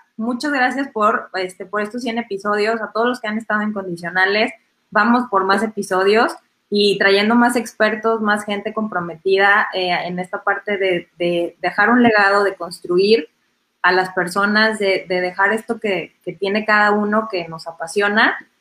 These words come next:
y que hace que, este, que la experiencia de nuestra vida sea muchísimo más grata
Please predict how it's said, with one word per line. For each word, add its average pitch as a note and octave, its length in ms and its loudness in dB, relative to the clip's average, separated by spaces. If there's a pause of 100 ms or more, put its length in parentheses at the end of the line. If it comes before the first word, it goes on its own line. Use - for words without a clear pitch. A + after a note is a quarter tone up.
(220)
y F#3 160 -4
que F3+ 400 0
hace G3 300 0
que, G#3 80 -4
este, G3+ 720 -4
que F3+ 100 -2
la F3+ 120 0
experiencia A3 1000 0 (240)
de F3 160 -6
nuestra F3+ 320 -2
vida F#3+ 260 2
sea F#3 180 -4
muchísimo E3 480 -8
más C#4 240 2
grata B3+ 500 2